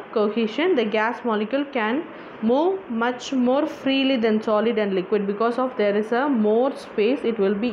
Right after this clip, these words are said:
easily move from one place to another. In fact, they can move about in all direction. Gases can move in all direction. Gases can also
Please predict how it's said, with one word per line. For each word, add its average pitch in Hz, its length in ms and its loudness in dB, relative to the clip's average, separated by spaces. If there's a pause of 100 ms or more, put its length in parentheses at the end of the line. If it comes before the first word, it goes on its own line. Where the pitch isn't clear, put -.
easily 247 640 2 (520)
move 247 200 2
from 254 380 0
one 196 260 -2
place 202 340 0
to 285 140 -2
another. 180 420 0 (340)
In 294 200 2
fact, 269 460 0
they 226 100 0
can 220 320 -2
move 285 240 2
about 220 440 2
in 311 240 0
all 208 360 4
direction. 196 560 -2
Gases 233 460 -2
can 208 240 0
move 254 280 2
in 311 300 2 (320)
all 214 360 4 (280)
direction. 196 840 -4 (220)
Gases 233 560 -2
can 214 200 -6
also 254 580 0